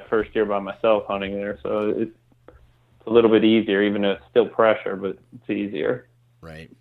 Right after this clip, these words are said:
Speaker 2: So, you know, you go in, so do you have a hit list when you go into, to a season, or are you making every decision based off of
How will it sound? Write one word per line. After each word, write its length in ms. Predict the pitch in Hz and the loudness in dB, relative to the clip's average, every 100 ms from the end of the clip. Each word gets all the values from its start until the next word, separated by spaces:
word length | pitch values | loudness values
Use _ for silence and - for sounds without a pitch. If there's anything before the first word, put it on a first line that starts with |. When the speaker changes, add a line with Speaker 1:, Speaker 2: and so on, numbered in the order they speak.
| _ _ - - _ | _ _ -20 -20 _
Speaker 2:
So, 480 | - - 147 143 - - _ _ _ _ _ _ _ _ _ _ _ _ _ _ _ _ _ _ _ _ _ _ _ _ _ | -16 -6 -4 -4 -6 -12 _ _ _ _ _ _ _ _ _ _ _ _ _ _ _ _ _ _ _ _ _ _ _ _ _
you 120 | 113 | -14
know, 120 | 120 110 | -10 -10
you 200 | 110 107 | -10 -8
go 260 | 135 151 | -6 -6
in, 360 | 120 120 110 - - _ | -6 -6 -8 -12 -20 _
so 400 | - 127 113 - 113 | -10 -6 -6 -8 -10
do 100 | 151 | -8
you 60 | |
have 140 | 262 120 | -6 -8
a 40 | |
hit 220 | 82 120 | -8 -10
list 300 | 135 139 - | -8 -10 -10
when 100 | - | -10
you 100 | 139 | -6
go 200 | 131 131 | -6 -4
into, 400 | 131 131 139 120 | -6 -8 -6 -6
to 240 | - - 127 | -6 -8 -8
a 40 | |
season, 500 | 110 127 131 143 160 - _ - | -6 -6 -6 -6 -10 -14 _ -4
or 220 | 113 113 | -2 -2
are 140 | 101 | -4
you 520 | 107 123 147 143 139 - _ | -4 0 0 0 -2 -8 _
making 480 | 98 110 110 101 - | -6 -6 -6 -10 -8
every 280 | 107 113 120 | -8 -6 -4
decision 600 | 113 - 104 98 98 95 | -6 -6 -6 -6 -8 -10
based 440 | 80 98 98 - | -8 -8 -6 -8
off 320 | 95 95 90 101 | -10 -10 -10 -12
of 520 | 92 90 87 85 82 | -10 -10 -10 -12 -14